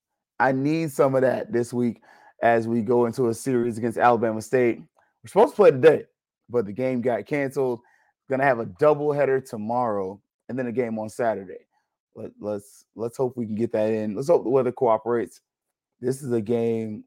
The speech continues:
where two of the top teams in the Eastern Division of the Southwestern Athletic Conference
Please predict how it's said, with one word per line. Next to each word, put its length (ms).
where 540
two 240
of 80
the 80
top 340
teams 520
in 200
the 120
Eastern 360
Division 380
of 60
the 60
Southwestern 720
Athletic 420
Conference 600